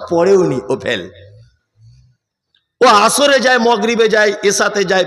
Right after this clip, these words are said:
ফজরে যায়, সবই যায়। জোহরটা শুধুমাত্র দর্জির কাজ করে, কাজের চাপ থাকে, বা মাঠে কাজ করে, কাজের চাপ, জোহরের নামাজটা ও পড়েই না, ও বেনামাজি। চারটেতে কিন্তু একশো, একশো নাম্বার হচ্ছে,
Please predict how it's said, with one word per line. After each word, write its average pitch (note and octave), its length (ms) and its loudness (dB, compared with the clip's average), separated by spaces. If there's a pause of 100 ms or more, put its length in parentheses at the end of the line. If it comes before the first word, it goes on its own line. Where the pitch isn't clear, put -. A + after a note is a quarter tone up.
(100)
ফজরে F3+ 380 0
যায়, D3+ 280 -2
সবই D#4 440 0
যায়। G3 240 2 (460)
জোহরটা A3+ 480 0
শুধুমাত্র G#3 840 -2 (100)
দর্জির E3 440 -2
কাজ E3 220 -4
করে, F#3 220 0
কাজের D#3+ 300 -4 (120)
চাপ E3 140 -4 (120)
থাকে, G#3 240 -2 (460)
বা A#3+ 80 0
মাঠে G#3 300 0
কাজ G3+ 240 -4
করে, F#3 200 -2
কাজের E3+ 300 -4 (100)
চাপ, F#3+ 200 -4
জোহরের E3+ 260 -2
নামাজটা E3 420 -8
ও E3+ 60 -4 (160)
পড়েই F3 340 0
না, C3 180 -6 (120)
ও F3+ 140 0
বেনামাজি। C3 500 -4 (1600)
চারটেতে F#3+ 440 -2
কিন্তু A3+ 220 2
একশো, A3 200 0
একশো A3+ 200 -2
নাম্বার G3+ 280 0
হচ্ছে, D3 340 -4